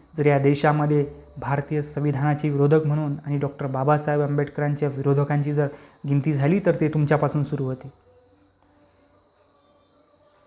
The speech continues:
आणि इथल्या मनोवादी विचाराच्या लोकांना मला सांगायचं आहे की, डॉक्टर बाबासाहेब आंबेडकरांनी आमच्या हातात पेन दिला,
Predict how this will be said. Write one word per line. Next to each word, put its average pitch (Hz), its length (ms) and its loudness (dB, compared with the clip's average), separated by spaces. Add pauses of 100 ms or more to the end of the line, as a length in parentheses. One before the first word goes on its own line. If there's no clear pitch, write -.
(500)
आणि 147 200 4
इथल्या 151 280 4
मनोवादी 151 420 2
विचाराच्या 151 440 0
लोकांना 147 360 -2
मला 151 180 0
सांगायचं 147 480 0
आहे 131 200 -2 (1000)
की, 151 80 0
डॉक्टर 143 280 2
बाबासाहेब 156 480 4
आंबेडकरांनी 151 520 0
आमच्या 147 280 0
हातात 139 240 -2 (140)
पेन 160 200 2
दिला, 147 280 0